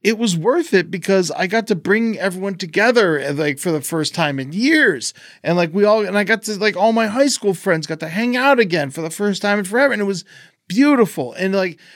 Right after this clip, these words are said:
every one of us, like, we've been texting back and forth. Like, it was so nice to see everybody. It was so great for the soul, you know. And it's like, y-,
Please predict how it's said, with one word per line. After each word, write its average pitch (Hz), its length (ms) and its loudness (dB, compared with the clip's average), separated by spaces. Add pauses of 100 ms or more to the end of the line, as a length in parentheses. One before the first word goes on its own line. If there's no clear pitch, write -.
(160)
every 247 320 2
one 233 240 2
of 185 140 2
us, 127 260 -2
like, 147 160 0
we've 190 140 4
been 180 160 0
texting 220 460 -2
back 196 280 0
and 175 100 -12
forth. 240 460 4
Like, 180 100 0
it 156 100 -8
was 147 120 -8
so 247 300 4
nice 220 280 2
to 175 60 -6
see 240 320 -2
everybody. 208 460 -2
It 156 60 -2
was 165 140 -4
so 233 220 4
great 180 320 -2
for 190 120 -6
the 156 140 -8
soul, 214 540 2 (340)
you 202 120 0
know. 202 180 4
And 214 80 -2
it's 208 160 -2
like, 208 160 0
y-, 151 120 -18